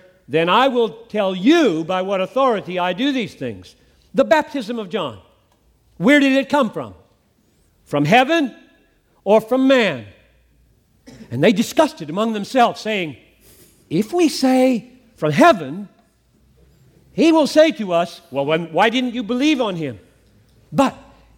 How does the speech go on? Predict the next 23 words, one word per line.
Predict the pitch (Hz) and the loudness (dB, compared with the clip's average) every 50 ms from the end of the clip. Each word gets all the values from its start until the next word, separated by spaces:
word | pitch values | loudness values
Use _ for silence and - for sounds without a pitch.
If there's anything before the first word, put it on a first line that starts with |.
| _ - | _ -2
if | 202 214 - | 0 0 2
we | 285 330 330 | 2 2 2
say, | - - - 262 262 247 233 170 - - - - _ _ | 2 2 2 4 4 4 2 0 -2 -10 -20 -20 _ _
'From | - - 175 175 180 | -12 -8 -6 -2 2
man,' | 226 320 320 285 208 202 220 226 175 - - _ _ _ _ _ _ _ _ _ _ _ _ _ _ _ _ - | 2 4 4 2 2 0 -4 -6 -8 -12 -18 _ _ _ _ _ _ _ _ _ _ _ _ _ _ _ _ -6
well, | 135 139 | -2 2
we're | 151 302 285 | 4 6 4
afraid | 202 - 247 269 285 | 4 4 2 0 0
of | 233 160 | 0 -4
the | 147 | -8
crowds, | - - 277 311 302 285 190 135 117 - - - _ _ _ _ _ _ _ _ _ | -6 -2 0 0 0 0 -2 -4 -8 -16 -20 -20 _ _ _ _ _ _ _ _ _
for | - - - - 185 196 196 | -20 -16 -6 -2 0 2 4
they | 214 254 269 | 4 4 4
all | 254 254 247 233 | 4 2 2 0
hold | 190 180 247 262 262 247 | 0 0 0 0 0 0
that | 190 196 | -2 -4
John | - 254 254 247 | -4 -2 -2 0
was | 233 196 | -2 -2
the | 196 220 | -4 -4
prophet." | - 240 311 302 302 - - - _ _ _ _ _ _ _ _ _ _ _ _ _ _ _ _ _ _ _ _ _ _ _ - | -2 0 0 0 -2 -4 -14 -20 _ _ _ _ _ _ _ _ _ _ _ _ _ _ _ _ _ _ _ _ _ _ _ -10
So | - - - 247 285 294 233 156 - - - _ _ _ _ _ - | -8 -2 2 2 2 2 2 0 -6 -12 -20 _ _ _ _ _ -6
they | 135 185 185 226 277 | -2 0 2 4 4
answered, | 311 302 208 214 208 190 156 123 | 2 0 -2 -6 -8 -8 -8 -12